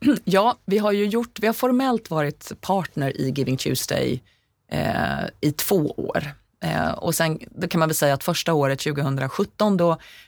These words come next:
kom vi in två veckor innan Giving Tuesday. Så det var väldigt så här bara att se till att vi gjorde någon form av plattform för, eh, samverkan. Och nu, året som gick, tjugohundraarton, så kan man säga att det var första året vi var lite mer aktiva och så. Och nu hoppas vi på mer aktivitet.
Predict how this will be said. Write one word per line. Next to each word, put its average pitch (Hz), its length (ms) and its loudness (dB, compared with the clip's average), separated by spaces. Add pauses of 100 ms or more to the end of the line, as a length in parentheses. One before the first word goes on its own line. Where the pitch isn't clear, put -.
kom 156 200 0
vi 143 80 2
in 135 220 2
två - 220 -2
veckor 151 300 -4
innan 160 240 0
Giving 190 240 2
Tuesday. 156 400 0
Så - 120 -2
det 170 80 2
var 156 120 2
väldigt 147 340 2
så 147 80 -2
här 151 60 0
bara 147 180 2
att 131 220 -4
se - 280 -4
till 139 180 0
att 147 160 -4
vi 147 220 -2
gjorde 139 340 0
någon 143 340 2
form - 280 -6
av 170 80 -4
plattform - 500 -4
för, - 340 -4 (100)
eh, - 220 -4
samverkan. 156 680 -2 (280)
Och - 220 0
nu, 147 300 4 (140)
året 143 220 0
som 165 100 0
gick, 285 240 2
tjugohundraarton, 214 640 2
så - 100 -6
kan 147 100 -4
man - 80 -2
säga - 100 -2
att - 60 -4
det - 40 -2
var 147 40 -2
första 151 240 -4
året 151 160 -2
vi 156 40 0
var 135 120 0
lite 143 360 0
mer 151 240 -2 (280)
aktiva - 460 -4
och - 120 -2
så. - 180 -2 (220)
Och - 220 -4
nu 156 60 2
hoppas 151 320 -2
vi - 60 0
på - 220 -4 (160)
mer 196 340 0
aktivitet. - 640 -6